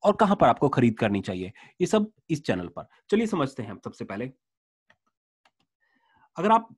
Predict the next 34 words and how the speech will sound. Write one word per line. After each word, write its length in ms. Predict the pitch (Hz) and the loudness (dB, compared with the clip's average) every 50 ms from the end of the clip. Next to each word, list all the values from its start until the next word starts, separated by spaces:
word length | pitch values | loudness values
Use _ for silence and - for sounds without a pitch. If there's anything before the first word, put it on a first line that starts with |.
| _ 156 | _ 4
बात 240 | 147 170 196 - | 4 4 4 4
करें 160 | - 202 208 202 | 4 4 4 4
टाटा 180 | 202 190 196 | 4 2 2
कंज्यूमर 380 | - 185 175 165 185 196 214 202 | 2 2 2 4 4 4 4 4
की, 100 | - 196 | 2 2
तो 120 | - 185 | 2 2
इनके 140 | 175 180 190 | 2 2 2
पास 240 | - 196 185 - 170 | 2 2 2 2 4
वेरियस 540 | 147 170 196 208 233 220 220 - - - _ _ _ | 6 6 6 8 6 4 2 -2 -10 -16 _ _ _
एक्टिविटीज 460 | 147 139 143 - 156 151 151 151 127 131 | -2 -2 0 0 0 2 4 4 4 4
है। 60 | 113 | 2
जैसे 220 | 123 127 - 147 | 2 2 4 4
आप 100 | 135 135 | 4 4
समझे 320 | - - 143 151 147 160 165 | 2 0 0 2 2 2 2
हैं, 280 | 170 180 185 175 175 _ _ _ _ | 4 2 0 -2 -4 _ _ _ _
टी 120 | 151 151 156 | -2 0 4
तो 100 | - - | 4 4
इनकी 200 | 156 151 165 151 | 6 6 4 2
एक्सपर्ट 420 | 139 - - - 156 147 143 - | 0 0 0 0 0 0 0 0
है 120 | - 180 | 0 2
ही 80 | 196 196 | 2 2
टाटा 260 | 190 - 175 165 175 | 4 2 2 2 2
टी 120 | 170 185 170 | -2 -2 0
के 120 | - 180 | 2 0
रेफरेंस 360 | 175 165 - 190 185 175 - - | 2 2 2 0 0 0 2 2
में, 100 | 190 185 | 2 2
टेटली 320 | - 175 165 - 190 185 | 2 0 -2 0 0 2
के 120 | 175 190 180 | 2 2 4
ब्रांड 280 | 175 170 170 175 185 | 6 4 4 4 4
भी 140 | 175 165 180 | 0 0 0
इनको 220 | 180 180 - 185 170 | 0 2 0 0 0
विदेशों 360 | 165 151 160 165 - - 175 | 2 2 2 2 2 2 2
में 220 | 180 175 175 165 | 2 0 0 -4
बहुत 320 | 143 135 160 160 - _ | 0 0 0 0 0 _